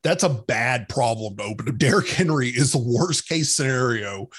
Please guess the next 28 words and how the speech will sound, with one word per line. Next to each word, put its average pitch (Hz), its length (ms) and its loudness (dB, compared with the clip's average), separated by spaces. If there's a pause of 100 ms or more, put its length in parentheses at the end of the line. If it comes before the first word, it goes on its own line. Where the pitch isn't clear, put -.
(180)
to 139 100 4
have 131 320 0
a 117 40 0
secondary 120 560 0
problem 113 440 0
open 104 280 -4
up. 120 300 2 (460)
And 143 200 4
that 143 220 4
is 151 180 4
what 120 520 0 (320)
the 127 80 -2
national 131 480 2
media, 135 400 2
that's 117 300 -6
what 127 120 -4
the 127 60 -4
local 120 420 0
media, 127 380 4
that's 120 260 0
what 117 160 -6
we 117 140 -4
kind 131 200 -2
of 123 80 0
assumed 131 440 2
all 110 140 0
summer 143 440 0
of, 107 260 -2